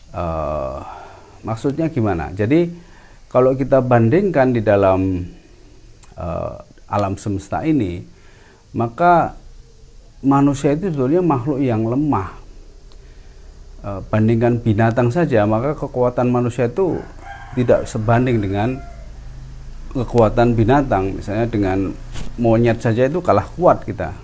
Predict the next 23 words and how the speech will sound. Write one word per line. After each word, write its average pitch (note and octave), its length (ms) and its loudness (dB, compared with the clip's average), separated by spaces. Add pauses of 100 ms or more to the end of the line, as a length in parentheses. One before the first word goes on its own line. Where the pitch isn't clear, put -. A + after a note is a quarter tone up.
(140)
ya, G2 160 -8
apalagi G#2+ 300 -4
dengan F#2 180 -2
harimau, A#2 560 2
dengan G2 240 -4
beruang G#2+ 560 -2
dan F2 80 -10
sebagainya. F2 560 -12 (1040)
Dibandingkan A#2+ 960 4
dengan A2+ 720 4 (400)
geografi A#2 720 2
tempat A2+ 320 -2
kita G#2 240 0
tinggal, A#2 480 0
kita C3 240 -2
itu G3 140 -2
sangat, B2 420 -2 (960)
sangat, A2+ 480 0 (240)
eh, G2+ 300 -2 (100)
apa, F#3 480 -2 (400)
berisiko D3+ 720 2
untuk A#2+ 400 -2
me-, A2+ 720 0